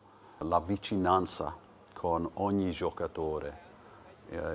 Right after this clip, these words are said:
il rispetto con ogni giocatore. Queste cose non sono semplici, ma,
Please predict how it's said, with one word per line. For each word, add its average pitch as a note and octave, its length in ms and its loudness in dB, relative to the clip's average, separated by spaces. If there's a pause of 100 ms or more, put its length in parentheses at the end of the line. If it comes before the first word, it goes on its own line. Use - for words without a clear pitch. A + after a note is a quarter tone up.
il F#2 120 0
rispetto F#2 1000 0
con F#2 200 0
ogni F2+ 360 2
giocatore. D2+ 840 -4 (480)
Queste - 360 0
cose F#2 720 6 (400)
non G#2+ 560 4
sono E2 720 -2 (140)
semplici, - 680 -6 (600)
ma, D#2+ 540 0